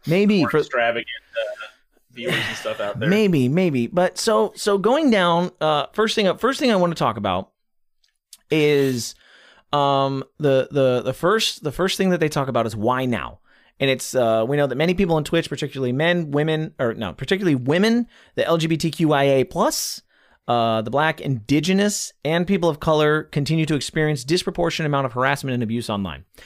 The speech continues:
Speaker 2: Now, I'm not going to disagree with this statement because I don't think there's any way,
Speaker 1: Yeah.
Speaker 2: I don't think there's any way that people can disagree with the statement, the fact that these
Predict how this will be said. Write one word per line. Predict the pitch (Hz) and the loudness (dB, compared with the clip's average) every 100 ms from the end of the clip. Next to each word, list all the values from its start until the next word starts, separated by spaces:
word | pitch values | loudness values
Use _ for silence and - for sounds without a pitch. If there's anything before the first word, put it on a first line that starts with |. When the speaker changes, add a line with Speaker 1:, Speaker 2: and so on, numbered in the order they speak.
| - - | -20 -8
Speaker 2:
Now, | 139 151 139 135 - _ _ _ _ _ _ _ | -2 0 0 -2 -12 _ _ _ _ _ _ _
I'm | 151 165 165 | 0 2 4
not | 190 196 | 2 2
going | 180 180 170 | 2 2 2
to | |
disagree | 151 156 139 143 | 2 0 0 0
with | 131 | 2
this | 123 | 0
statement | 120 85 69 _ _ _ _ _ _ - | -2 -4 -6 _ _ _ _ _ _ -8
because | 139 147 135 131 120 - | -2 2 4 4 2 0
I | 156 | 2
don't | 175 | 2
think | 185 175 | 2 0
there's | 147 147 127 | 2 0 0
any | 196 170 165 | 0 0 2
way, | 151 147 143 | 4 4 4
Speaker 1:
Yeah. | 147 - | 0 -2
Speaker 2:
I | 151 | 0
don't | 185 | 2
think | 208 | 4
there's | 202 170 | 2 2
any | 175 180 | 2 4
way | 170 | 4
that | 160 | 2
people | 160 156 | 0 0
can | 147 127 | 0 0
disagree | 156 160 160 | 0 0 0
with | 156 | 0
the | 147 | 0
statement, | - 147 139 | 0 0 0
the | 127 | -2
fact | 135 127 | -4 -2
that | 135 120 107 - - _ - | 0 0 -2 -16 -20 _ -14
these | 98 120 165 160 | -6 -2 0 -2